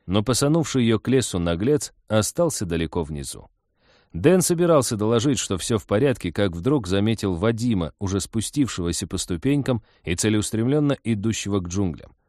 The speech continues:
Окликать его киборг не стал, зато немедленно связался по кому со Станиславом. «Вадик, ты чего?» —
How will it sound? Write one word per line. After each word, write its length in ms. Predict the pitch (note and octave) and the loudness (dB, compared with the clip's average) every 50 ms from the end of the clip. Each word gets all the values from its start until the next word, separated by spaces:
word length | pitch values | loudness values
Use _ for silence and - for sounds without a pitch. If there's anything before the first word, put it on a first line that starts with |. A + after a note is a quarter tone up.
| _ _ _ _ _ _ _ | _ _ _ _ _ _ _
Окликать 560 | - - D#2 - G2 A2 A2 - F#3 F3 - E3 | -8 -6 -2 2 2 2 4 4 4 4 4 4
его 160 | D#3+ D#3 C#3+ | 2 2 2
киборг 380 | - F3+ E3 D3+ C#3 - - | 0 0 2 2 2 2 0
не 100 | C3+ B2+ | 0 0
стал, 300 | A#2+ - - D#3 C#3+ A#2+ | 0 0 2 4 4 4
зато 320 | F#2 F#2+ G2+ G2 - A#2+ A2+ | 4 2 0 2 2 4 4
немедленно 640 | A2 A#2 B2+ B2 B2 C3+ C3 B2 A#2+ A#2 A2 G#2+ - | 4 4 4 4 4 4 2 2 2 0 0 0 0
связался 520 | - G2 G2 F#2 G#2 A2 G#2 - - F#2+ | 0 0 0 0 2 0 0 0 -2 -4
по 200 | - - F2 - | -2 -4 -4 -2
кому 280 | - B2+ B2+ B2 A#2+ A2+ | -2 -2 0 0 0 -2
со 120 | - - | -2 -4
Станиславом. 640 | G2 - - G2+ G2+ G2 - G#2+ G#2+ F#2+ D2+ B1+ - _ _ _ _ _ _ _ _ _ _ - | -6 -4 -2 -2 -2 -2 0 0 0 0 0 -4 -8 _ _ _ _ _ _ _ _ _ _ -4
«Вадик, 420 | F2 G2+ D3 F#3 F3+ D3 D3+ - | 2 4 6 6 6 6 4 6
ты 120 | - F#3 F#3 | 6 6 6
чего?» — 500 | - F3+ G3 G3 G3 E3+ B2+ F#2+ D2+ | 6 6 6 8 8 8 6 6 4